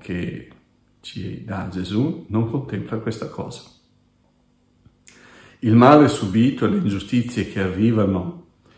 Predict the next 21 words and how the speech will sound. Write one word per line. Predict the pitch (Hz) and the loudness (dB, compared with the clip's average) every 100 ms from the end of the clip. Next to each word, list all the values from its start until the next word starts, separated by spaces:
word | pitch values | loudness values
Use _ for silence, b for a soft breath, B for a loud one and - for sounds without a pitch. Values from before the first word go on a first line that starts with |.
| b b | b b
e | - 92 | -10 -8
che | - 95 92 82 | -4 0 0 0
sembrano | - 113 113 104 | 0 2 2 0
non, | 95 95 95 92 92 87 87 - - | -2 -2 -2 -2 -2 -4 -10 -16 -18
non | 113 92 | -10 -6
avere | 92 104 107 | -2 0 0
nessun | 92 90 - - | -2 -4 -8 -10
tipo | 110 - | -8 -8
di | 92 87 | -8 -6
giustificazione | 101 101 - 104 98 123 - 101 101 113 101 - - _ _ _ _ _ _ b b b b b b b | -6 -8 -10 -8 -6 -6 -6 -4 0 0 0 -6 -18 _ _ _ _ _ _ b b b b b b b
richiedono | - - 123 120 113 107 107 | -20 -2 2 4 4 4 2
una | 104 104 | 2 0
giustizia | 98 98 117 - 101 | -2 -4 -6 -2 0
molto | 101 95 - | 0 -2 -6
più | - 139 | -4 0
alta | 160 151 107 | 2 2 0
di | 95 | -2
quello | - 95 | -4 -4
che | 90 - | -4 -6
noi | 85 90 90 87 | -4 -2 -2 -4
pensiamo. | - - 90 87 - 98 92 85 90 85 | -8 -8 -8 -8 -6 -4 -2 -2 -4 -6